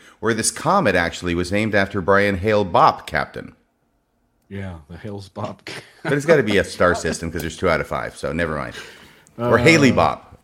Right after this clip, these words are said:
Speaker 2: Yeah. What's
Speaker 1: Don't
Speaker 2: the,
Speaker 1: let it
Speaker 2: what's the
Speaker 1: pass you
Speaker 2: guy's
Speaker 1: by.
Speaker 2: Applewhite, right? Mister Applewhite in the Heaven's Gate crew.
Speaker 1: Very good. Yes.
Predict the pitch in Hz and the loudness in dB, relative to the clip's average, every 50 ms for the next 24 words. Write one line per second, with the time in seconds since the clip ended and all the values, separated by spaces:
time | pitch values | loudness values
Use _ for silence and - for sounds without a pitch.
0 | _ - - _ _ _ _ _ _ _ _ _ 104 107 107 107 - 101 98 95 | _ -20 -20 _ _ _ _ _ _ _ _ _ -8 -6 -6 -6 -6 -8 -10 -10
1 | - 233 190 - 208 - _ _ - _ _ _ _ - _ _ _ _ _ - | -12 -12 -14 -14 -16 -20 _ _ -20 _ _ _ _ -20 _ _ _ _ _ -4
2 | 143 147 - - 147 131 120 123 127 120 117 120 113 113 117 156 151 147 98 76 | -4 -4 -2 0 0 2 4 4 4 2 2 2 0 2 2 2 2 2 2 2
3 | 60 55 - - - _ _ _ _ _ _ - 131 151 170 - 165 143 127 113 | 0 -2 -8 -12 -18 _ _ _ _ _ _ -8 -6 -6 -2 0 0 0 0 0
4 | 104 95 85 76 73 98 107 127 175 - - 147 - - 156 147 151 156 151 - | -2 -2 -4 -6 -8 -8 -6 -6 -4 -4 -6 -8 -6 -4 -2 -2 -2 -2 -2 -2
5 | 139 123 120 110 107 104 92 - - 101 107 107 104 98 123 117 120 117 110 113 | -2 -2 -2 -2 -4 -6 -8 -10 -12 -10 -8 -8 -6 -8 -8 -8 -8 -10 -10 -10
6 | - 120 107 98 - - - 87 76 71 - _ _ _ _ 98 107 127 147 147 | -8 -8 -8 -8 -10 -14 -16 -14 -14 -16 -18 _ _ _ _ -4 -2 0 0 0
7 | 120 160 196 170 107 117 165 190 123 - - - - | 0 -2 -2 0 0 0 0 0 -2 -4 -6 -12 -18